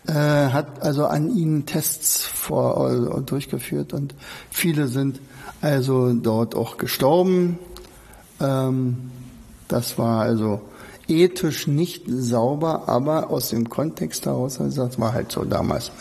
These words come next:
Ja, und, äh,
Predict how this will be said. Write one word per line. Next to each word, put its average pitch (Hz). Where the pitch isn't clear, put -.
Ja, 156
und, 143
äh, 156